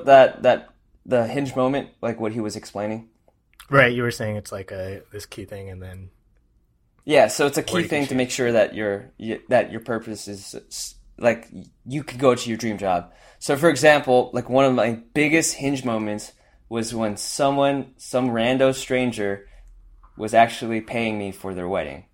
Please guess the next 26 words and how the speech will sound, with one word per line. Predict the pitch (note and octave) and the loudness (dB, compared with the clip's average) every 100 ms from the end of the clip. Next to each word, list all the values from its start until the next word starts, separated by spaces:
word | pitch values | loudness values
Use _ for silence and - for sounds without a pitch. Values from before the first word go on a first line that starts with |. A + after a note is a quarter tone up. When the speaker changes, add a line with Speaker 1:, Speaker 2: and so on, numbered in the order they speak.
| _ | _
Speaker 1:
And | G#2+ A2+ | -2 4
that | A2+ A2+ | 6 6
was, | G#2+ G#2+ G#2+ - _ _ _ _ | 2 -4 -6 -14 _ _ _ _
that | - B2+ | 4 6
was | C#3 C3 | 6 2
my | C3 | 0
hinge | B2 C3 B2 | 0 -2 -2
moment | A2+ A2 G#2+ | -4 -4 -6
saying, | - G#2+ G#2 - | -4 -2 -2 -4
"I'm | A#2+ | -2
gonna | C3 A#2+ | 0 0
go | A2+ | -4
full | A2+ G2+ | -4 -6
force | G#2+ G2 - | -4 -6 -6
with | C#2 | -14
this." | - - - _ _ _ _ _ | -14 -16 -20 _ _ _ _ _
Uh, | - G#2+ | 2 4
that's | G#2+ B2+ | 6 4
a | - | 2
positive, | - E3 G#3 C3 G#2 A2+ - - - | 6 8 8 4 0 -2 -4 -12 -2
but, | A2+ - | -2 0
for | B2+ | -4
example, | A#2+ B2 A#2 G#2+ | 0 0 0 0
my, | G#2+ G2+ - | 0 0 -4
my | A2 | -4
negative, | G#2+ A2+ D#3 C3 G#2 B2 - | -2 0 2 4 2 2 -4